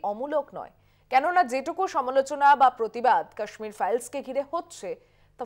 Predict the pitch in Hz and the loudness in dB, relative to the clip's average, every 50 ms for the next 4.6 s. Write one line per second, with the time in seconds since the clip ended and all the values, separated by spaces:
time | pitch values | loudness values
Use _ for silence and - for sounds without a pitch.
0 | - - 214 208 - - - 269 277 302 320 302 294 285 285 294 233 277 277 - | -12 -12 -14 -14 -14 -4 -2 0 0 0 -2 -4 -4 -4 -4 -6 -6 -6 -6 -6
1 | 294 285 - 233 240 240 - - 302 311 302 - _ _ _ _ - - 220 190 | -6 -2 0 0 0 -2 -4 -8 -10 -10 -10 -12 _ _ _ _ -12 -10 -8 -8
2 | 220 214 208 214 214 220 233 233 233 233 226 196 185 180 - 233 233 - - 311 | -8 -8 -8 -8 -6 -6 -6 -4 -4 -6 -8 -8 -10 -8 -8 -8 -8 -8 -10 -10
3 | 302 - 302 277 285 277 262 262 - - _ _ _ _ _ _ _ _ _ - | -6 -4 -6 -6 -4 -4 -4 -4 -4 -6 _ _ _ _ _ _ _ _ _ -4
4 | 392 359 440 415 - 359 339 330 349 359 349 359 | 0 0 2 6 8 8 8 10 8 6 4 6